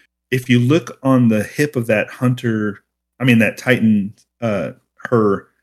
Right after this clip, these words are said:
hip, if you look at that, that's Master Chief's shoulder. And the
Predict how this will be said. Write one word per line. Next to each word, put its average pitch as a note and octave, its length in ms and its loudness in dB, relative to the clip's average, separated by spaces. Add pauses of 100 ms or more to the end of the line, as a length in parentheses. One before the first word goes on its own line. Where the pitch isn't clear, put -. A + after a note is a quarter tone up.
(140)
hip, D3+ 360 -2
if A#2 140 -10
you A2+ 100 0
look C#3+ 160 0
at B2 100 -6
that, G2+ 300 -6
that's - 460 -4 (280)
Master B2 320 -2
Chief's A2+ 260 0
shoulder. G2 520 -2
And G#2+ 200 0
the G#2+ 160 -2